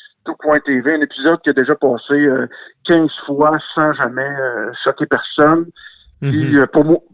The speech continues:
Speaker 1: pour moi, je vais le dire, mon opinion, c'est, c'est que c'est une, une pastiche d'une époque et surtout de gens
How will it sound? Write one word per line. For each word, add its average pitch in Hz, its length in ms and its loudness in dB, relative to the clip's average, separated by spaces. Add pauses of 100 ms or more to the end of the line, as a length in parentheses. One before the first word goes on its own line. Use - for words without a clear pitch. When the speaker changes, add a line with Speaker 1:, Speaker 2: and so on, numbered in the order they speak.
(160)
Speaker 1:
pour 196 140 2
moi, 208 360 4
je - 60 -4
vais 170 100 4
le 156 80 -2
dire, 196 180 0
mon 156 140 0
opinion, 165 340 -2
c'est, 147 200 -4
c'est 143 120 -4
que - 100 -20
c'est - 240 -4
une, 196 60 -8
une 151 240 -2
pastiche 180 640 -2
d'une 165 220 2
époque 175 400 0 (380)
et 156 120 -2
surtout - 480 -12
de 147 160 2 (180)
gens 175 300 0